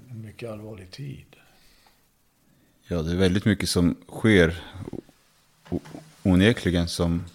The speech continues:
Speaker 2: säkert har väldigt mycket att göra med det profetiska ordets uppfyllelse. Men jag, jag tänker på det här, eh, när du säger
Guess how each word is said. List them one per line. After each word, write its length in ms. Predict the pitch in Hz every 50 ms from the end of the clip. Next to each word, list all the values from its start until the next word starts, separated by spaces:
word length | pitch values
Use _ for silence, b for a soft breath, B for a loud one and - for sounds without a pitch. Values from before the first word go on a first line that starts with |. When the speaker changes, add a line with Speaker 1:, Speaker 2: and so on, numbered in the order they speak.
| B B B B B B B B B B B B B B B B B B B B B B B B B B _ _
Speaker 2:
säkert 460 | - - - - 92 95 - 104 -
har 80 | 101 95
väldigt 180 | 92 90 85
mycket 220 | - 92 85 - -
att 60 | 90
göra 200 | 90 90 87 95
med 180 | 104 110 101 95
det 340 | 87 87 - - - _
profetiska 540 | - - 90 - 92 87 82 - - - -
ordets 260 | 90 85 87 82 -
uppfyllelse. 760 | 87 82 - - - 110 113 107 95 90 - - 90 87 90 90 B B B B B B B B B B B B B
Men 240 | - 95 101 104 104
jag, 140 | 104 107 101 -
jag 100 | 110 104
tänker 380 | - 117 113 107 - 113 107 98
på 180 | - - 104
det 80 | 101 101
här, 340 | 101 101 98 98 98 95 98 98 - - _ _ _ _ _ _ _ _ _ _ _ _ _ _ _ _ _ _ _ _ _ _ _ _ _ _ _ - - - - 95 - _ _ _
eh, 280 | - 92 90 90 87 87
när 100 | 90 90
du 80 | 90
säger 480 | - - - 90 90 90 87 87 87